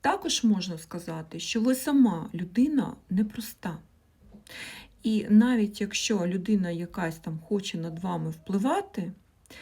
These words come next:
то ви це можете розпізнавати і перетворювати цю енергію навіть на свою користь.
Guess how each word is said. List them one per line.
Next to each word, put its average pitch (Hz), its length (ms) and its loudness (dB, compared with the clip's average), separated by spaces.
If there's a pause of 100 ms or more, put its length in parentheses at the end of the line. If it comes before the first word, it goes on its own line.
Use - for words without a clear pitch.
(340)
то 208 140 0
ви 226 260 2
це 196 240 -6
можете 190 640 2
розпізнавати 185 1400 -2 (600)
і 214 80 2
перетворювати 208 960 0 (160)
цю 214 220 -2
енергію 190 1000 -2 (360)
навіть 240 840 4
на 202 220 0
свою 202 360 -2
користь. - 920 -8